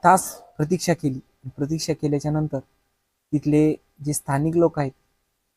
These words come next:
त्यांनी काहीतरी मार्ग शोधला, पण त्या प्रसंगामध्ये, त्या वेळेनुसार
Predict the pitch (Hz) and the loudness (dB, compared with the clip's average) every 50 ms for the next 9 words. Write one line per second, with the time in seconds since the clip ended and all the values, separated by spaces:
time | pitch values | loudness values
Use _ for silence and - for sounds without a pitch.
0 | _ _ - 135 139 143 147 151 165 170 185 - _ _ _ _ _ _ _ _ | _ _ -4 -2 -2 0 0 0 -2 -4 -6 -12 _ _ _ _ _ _ _ _
1 | _ _ _ - 139 - 151 147 147 139 135 135 135 147 151 165 156 - 147 131 | _ _ _ -8 -4 -2 0 2 2 2 2 2 2 2 0 -2 -2 -2 -2 -2
2 | 131 123 117 - _ _ _ 156 151 147 - - 185 185 196 196 - 202 202 - | -2 -2 -4 -6 _ _ _ -4 -4 -2 2 6 6 8 8 6 4 0 -2 0
3 | - 185 180 175 175 175 165 151 139 131 - - _ - 175 175 180 180 180 180 | 0 0 2 2 2 2 0 0 -2 -4 -6 -8 _ 0 0 2 2 2 2 2
4 | 175 165 - - 139 | 0 -2 -4 -4 -6